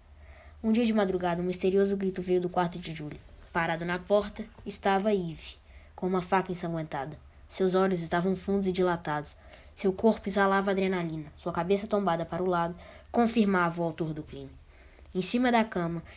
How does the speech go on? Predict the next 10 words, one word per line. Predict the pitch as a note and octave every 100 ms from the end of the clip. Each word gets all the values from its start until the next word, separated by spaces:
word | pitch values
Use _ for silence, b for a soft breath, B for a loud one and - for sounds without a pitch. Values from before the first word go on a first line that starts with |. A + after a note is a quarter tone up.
| B
estava | - - F3+
o | F3+
corpo | F3 E3+
de | - D#3+
Julie, | D#3+ C#3 B2+ b b b
coberto | - F3 F#3 E3+ D#3 -
por | D#3+ -
sangue | - F#3+ G#3+ G#3+ -
e | E3+
dilacerações. | F3+ F3 F3+ E3+ D#3 - C3 - -